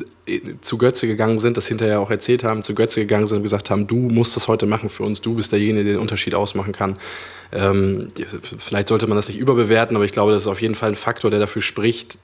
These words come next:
wie, wie hoch das Ansehen, ähm, des Fußballers Mario Götze auch bei seinen Mitspielern ist und wie sehr sie, wie sehr sie wissen, ähm, wie er den Unterschied ausmachen kann. Und das spricht für mich auch dafür, dass man noch weiter so ein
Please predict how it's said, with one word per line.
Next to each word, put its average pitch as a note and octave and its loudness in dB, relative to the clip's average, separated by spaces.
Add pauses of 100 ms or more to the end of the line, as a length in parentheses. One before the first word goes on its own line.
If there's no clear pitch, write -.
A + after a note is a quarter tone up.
(120)
wie, G#2+ -8 (140)
wie A2 0
hoch A#2+ 4
das - -2
Ansehen, A#2+ 4 (440)
ähm, G2+ -2
des G#2 -2
Fußballers G#2+ 0
Mario G#2 2
Götze G#2+ 2
auch G2 -4
bei G#2 -2
seinen G2+ 0
Mitspielern G#2 -4
ist A2+ -4
und G#2 -2
wie G#2 0
sehr G#2 0
sie, G#2 -4 (120)
wie G#2+ -2
sehr G#2+ 4
sie G#2 -2
wissen, B2 4 (440)
ähm, G2+ -4 (360)
wie A2 -2
er G2+ 2
den G#2 0
Unterschied G#2+ -6
ausmachen A2 -2
kann. A2+ 0
Und G#2+ -4
das G#2+ 0
spricht - -2
für A2 -2
mich G#2+ -2
auch A2 2
dafür, A2+ 2
dass G#2 -2
man G#2 0
noch G2+ 0
weiter G2+ 4
so G2+ -4
ein G2+ -8